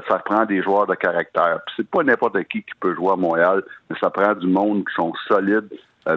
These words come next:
puis ont beaucoup de caractère. Ça prend des personnes spéciales. Puis je donne l'exemple de gardien de but avec le Canadien de Montréal.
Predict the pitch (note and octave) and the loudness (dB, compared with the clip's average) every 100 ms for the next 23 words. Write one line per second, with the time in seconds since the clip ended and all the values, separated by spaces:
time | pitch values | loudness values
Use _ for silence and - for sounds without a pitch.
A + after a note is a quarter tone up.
0 | - F2+ F#2+ F2+ - F3 - B2+ - G#2 | -2 -2 -2 -2 -8 -10 -4 -4 0 0
1 | F2 E2+ G2+ G#2 G#2 - - - - G#2+ | 0 0 2 2 2 -6 -6 -6 0 0
2 | G2+ F#2 - G2 - G#2 G#2 G2+ - - | 0 -2 -2 -4 -2 -2 0 0 -4 -12
3 | - - G2 - F2+ E2 D2 - - _ | -16 -6 -6 -2 -2 0 -4 -10 -20 _
4 | - F#2+ F2+ A2+ G#2+ F#2+ F2 G2 G2+ F2 | -4 -2 0 0 2 0 0 0 0 -2
5 | E2+ F2 D#2+ E2 D#2+ G2 F#2+ E2+ E2 E2 | 0 -2 0 -4 0 -2 -2 -4 -2 -2
6 | D#2+ E2+ E2+ D#2+ F2 F#2 | -2 -2 0 2 2 2